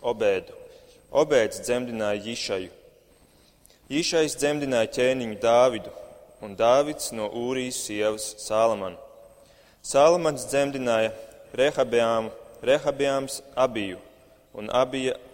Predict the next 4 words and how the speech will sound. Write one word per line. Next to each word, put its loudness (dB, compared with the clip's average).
Āsāfu. 2
Āsāfs 2
dzemdināja 0
Jehošafātu, 0